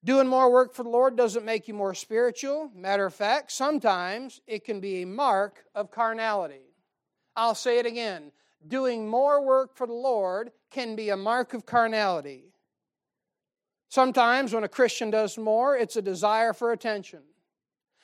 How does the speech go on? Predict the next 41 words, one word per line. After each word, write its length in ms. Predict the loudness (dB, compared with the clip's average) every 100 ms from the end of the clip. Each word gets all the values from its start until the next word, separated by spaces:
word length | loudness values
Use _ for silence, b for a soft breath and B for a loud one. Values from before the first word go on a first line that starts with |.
| b -4
Sometimes 560 | -4 0 0 0 -2
when 100 | -6
a 40 | -4
Christian 400 | -4 -4 -4 -2
does 260 | -2 -4
more, 380 | -2 0 2 2
it's 100 | 0
because 360 | -8 0 0 0
he 80 |
really 260 | -4 0 0
wants 320 | 0 -2 -4 -6
accolades 680 | -4 -2 -4 -4 -2 -4 -8
from 180 | -10 -8
other 220 | -6 -6
Christians. 720 | -8 -8 -10 -18 -20 _ -20 _ _ _ _ _ _ _ -4
Are 100 | -2
we, 100 | -2
we 140 | -2 -2
on 120 | 0
the 80 | -4
same 280 | -4 -4 -4
planet 400 | -4 -4 -6 -12
this 200 | -14 -12
morning? 320 | -12 -14 -18 _ _ _ _ _ _ _ _ _ -2
I 120 | 0
know 160 | 2 2
you've 180 | 2
heard 220 | 2 0 0
this 140 | -8
before, 320 | -8 0 0
and 100 | 0
if 100 | -6
you're 80 | -10
not, 260 | -6 -6 -8
just 160 | -8
say 180 | -4 -4
amen. 260 | -4 -8 -6
It's 100 | -4
all 180 | -4
good, 280 | -2 0 0
amen? 480 | -2 -6 -8 -8